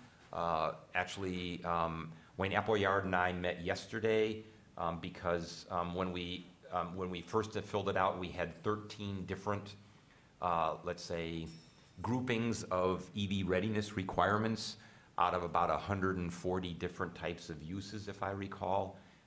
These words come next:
Um, and, um, we, um, sat down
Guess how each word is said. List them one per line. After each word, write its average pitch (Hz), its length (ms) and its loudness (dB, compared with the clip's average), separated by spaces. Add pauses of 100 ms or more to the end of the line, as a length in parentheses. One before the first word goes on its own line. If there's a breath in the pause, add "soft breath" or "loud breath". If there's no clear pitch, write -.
Um, 82 400 0 (120)
and, 87 720 -2
um, 82 380 -2 (280 loud breath)
we, 92 540 -2 (440)
um, 87 160 2
sat 92 240 0
down 98 340 4